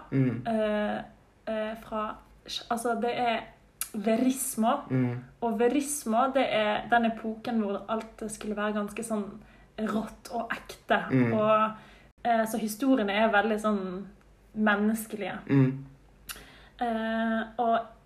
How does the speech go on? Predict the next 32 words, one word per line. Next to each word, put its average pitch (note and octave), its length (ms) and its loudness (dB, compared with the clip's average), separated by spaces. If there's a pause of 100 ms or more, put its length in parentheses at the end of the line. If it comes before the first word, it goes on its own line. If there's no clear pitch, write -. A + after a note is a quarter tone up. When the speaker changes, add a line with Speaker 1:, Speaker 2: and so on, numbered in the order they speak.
(140)
Speaker 2:
i C#4+ 180 -2
denne G#3+ 300 2
operaen A#3+ 460 0
så C4 240 2 (960)
er A#3+ 160 -4
det G3+ 120 -4
masse G#3+ 320 -4
sjalusidrama, C4 1600 0
og G3 500 0 (200)
Speaker 1:
Drama, A#2+ 260 0
drama, A2 320 -4
Speaker 2:
det - 100 -6
Speaker 1:
drama. C4 140 0
Speaker 2:
foregår B3 440 6
i G#3+ 40 4
en G#3+ 80 6
siciliansk A3 680 0
by, D4 400 6 (140)
Speaker 1:
Ja. C3 180 6 (320)
Speaker 2:
eh, G#3 920 -2 (280)
i G#3+ 120 -8 (100)
atten - 500 -4
åtti. B3 500 2 (200)
Speaker 1:
Mm. B2 300 0 (380)
Speaker 2:
Og C4 100 0
så - 180 2
er C4+ 140 6
det A#3 100 2
noe A3+ 200 2
med A#3 180 2
at, - 440 -2
ehm, G3+ 460 0